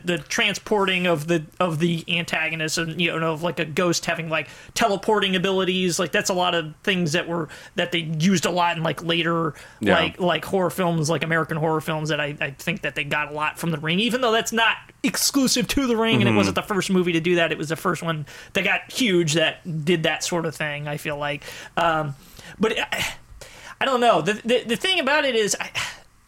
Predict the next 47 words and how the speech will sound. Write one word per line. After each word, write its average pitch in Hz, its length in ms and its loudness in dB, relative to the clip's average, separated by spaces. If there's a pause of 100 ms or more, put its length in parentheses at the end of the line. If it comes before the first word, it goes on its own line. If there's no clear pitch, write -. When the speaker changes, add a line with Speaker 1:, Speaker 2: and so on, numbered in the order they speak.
(100)
Speaker 1:
there's 285 200 4
just 330 140 4
a 320 40 4
lot 294 160 4
of 247 60 0
stuff 262 240 2
I 208 60 6
like 202 240 2
about 160 280 -2
it - 180 -10 (260)
Speaker 2:
I 156 60 0
think 240 220 -2
it - 40 0
Speaker 1:
that 185 100 4
I - 40 6
Speaker 2:
mi- 175 40 2
Speaker 1:
really 165 240 2
enjoy. 151 420 -4
Speaker 2:
And 143 180 0
correct 190 280 2
me 165 80 4
if 123 100 0
I'm 98 140 2
wrong 95 180 2
on 82 120 0
this, 76 200 -4
y'all, 76 220 0
but, 78 200 -2
I 90 80 2
mean, 92 140 0
I 90 80 0
feel 208 260 0
like 165 120 4
it 131 80 0
might 147 160 2
have 156 100 2
been 127 180 0
the - 60 -4
first - 440 0
really, 117 500 2
really 104 320 4
big 98 400 0
horror 92 400 0
film 101 340 0
of 87 180 0
the 87 100 -4
aughts. - 560 -4